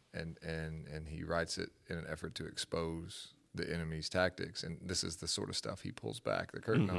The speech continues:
Speaker 1: on, or attempts to. Obviously, it, he's, he's taking some liberties with Scripture, but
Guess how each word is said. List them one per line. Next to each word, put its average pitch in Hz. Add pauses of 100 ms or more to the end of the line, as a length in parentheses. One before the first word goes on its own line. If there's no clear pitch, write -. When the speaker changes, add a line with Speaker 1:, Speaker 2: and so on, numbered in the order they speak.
Speaker 1:
on, 98 (320)
or 139
attempts 127
to. 82
Obviously, 90
it, 87
he's, 101
he's 101
taking 90
some 82
liberties 87
with -
Scripture, 90
but 85